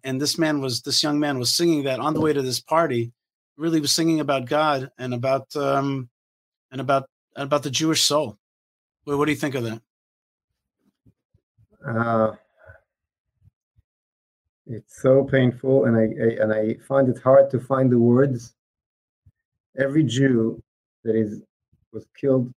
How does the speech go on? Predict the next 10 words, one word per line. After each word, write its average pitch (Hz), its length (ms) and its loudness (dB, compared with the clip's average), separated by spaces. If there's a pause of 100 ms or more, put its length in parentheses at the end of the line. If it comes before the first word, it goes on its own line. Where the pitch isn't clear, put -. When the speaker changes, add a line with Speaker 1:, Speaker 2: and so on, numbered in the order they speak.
(120)
Speaker 2:
because 127 580 0
he 123 220 0
is 110 100 0
a 113 60 0
Jew, 113 560 0 (760)
uh, 107 40 -8 (260)
is 95 100 -6 (100)
kadosh. 120 480 -2 (1700)
No 113 120 -6
matter, 131 680 4